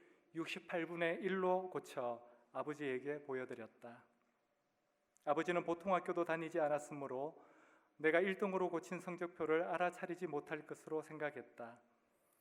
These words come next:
대구로 유학한 아들이 집으로 돌아왔으니 친지들이 몰려와 "찬석이는 공부를 잘했더냐?"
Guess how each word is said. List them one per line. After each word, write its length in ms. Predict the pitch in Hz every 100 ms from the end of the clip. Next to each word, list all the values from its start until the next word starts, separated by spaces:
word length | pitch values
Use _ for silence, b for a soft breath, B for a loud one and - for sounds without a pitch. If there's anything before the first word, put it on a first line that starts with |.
| B B B -
대구로 360 | 175 180 180
유학한 440 | 175 175 170 175 170
아들이 600 | 156 151 143 147 180 -
집으로 340 | - 180 170
돌아왔으니 840 | 160 156 139 123 - 131 131 120 113 b b b -
친지들이 480 | - 220 208 180 180
몰려와 640 | 156 135 147 131 123 117 - - b b b b _
"찬석이는 560 | - 202 190 196 185 180
공부를 400 | 156 160 185 180
잘했더냐?" 580 | 170 170 175 185 180